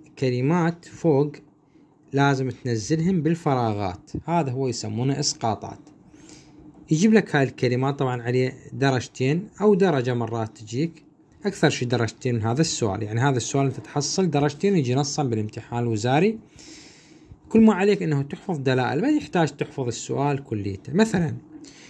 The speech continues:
يقول لك: "My brother is very فراغ، he is، he always does extra homework." شو تخلي لها من هاي الكلمات؟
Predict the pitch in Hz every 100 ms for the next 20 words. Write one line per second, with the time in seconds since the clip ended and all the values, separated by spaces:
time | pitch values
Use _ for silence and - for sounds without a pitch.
0 | - - 156 202 214 - 185 180 165 190
1 | 180 160 147 127 170 175 165 139 135 156
2 | 175 170 131 131 135 120 123 135 139 139
3 | - 165 196 175 160 151 127 147 147 143
4 | 139 - - 170 131 123 113 107 107 -
5 | 262 - 190 180 160 160 139 143 156 147
6 | 127 110 107 101 -